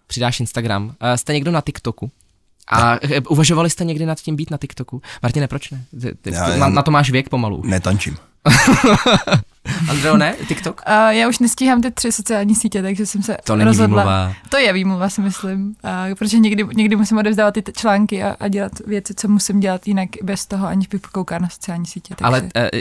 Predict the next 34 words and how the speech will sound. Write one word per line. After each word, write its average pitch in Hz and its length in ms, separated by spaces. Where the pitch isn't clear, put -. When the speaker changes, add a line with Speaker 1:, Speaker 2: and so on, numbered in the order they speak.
Speaker 1:
nemáš 147 440
tu 127 120
výhradu, 107 340
že 104 100
netančíš 98 480
tak - 140
jako 98 140
Martin? 98 300
Speaker 3:
Já 247 140
taky 269 200
netančím, 208 500
ale 220 240
z-, 226 80
to - 80
je 240 160
až 220 120
ta, 247 80
t-, 226 120
ten 226 200
druhý 220 240
důvod, 185 260
proč 202 160
kdybych 196 200
si 202 100
to 208 60
založila, 196 420
tak 196 120
bych 190 120
tam 175 120
asi 185 180
nikdy 185 220
jako - 200
moc 190 200
nebyla. 175 300